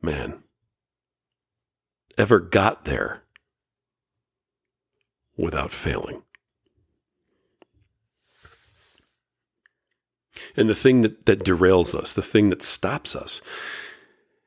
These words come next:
is how horrible it feels. The thing that stops us is that we take on every time that we fail and <laughs> every failure that we experience, and we,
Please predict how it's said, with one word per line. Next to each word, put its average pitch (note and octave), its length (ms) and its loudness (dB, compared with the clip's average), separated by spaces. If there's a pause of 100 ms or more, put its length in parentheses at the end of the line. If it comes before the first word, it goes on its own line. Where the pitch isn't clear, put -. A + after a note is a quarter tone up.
(100)
is G#2+ 240 0
how G#2+ 260 0
horrible G2+ 840 2 (120)
it E2+ 160 -2
feels. - 560 -8 (1700)
The A2+ 80 0
thing A#2 180 4
that F#2 100 2
stops B2 400 2
us D2+ 200 2
is F2+ 100 -2
that F2+ 140 0
we F2 120 -6
take G2 260 0
on G2+ 440 4 (440)
every G2 560 2 (1160)
time G#2+ 440 2
that G2+ 140 2
we D#2 100 -2
fail E2+ 600 2
and F2+ 320 0
<laughs> A#2 160 0
every G#2 200 0
failure G#2+ 520 4
that F#2 120 4
we F2 120 0
experience, F#2 680 4 (400)
and G2 220 2
we, F#2 360 2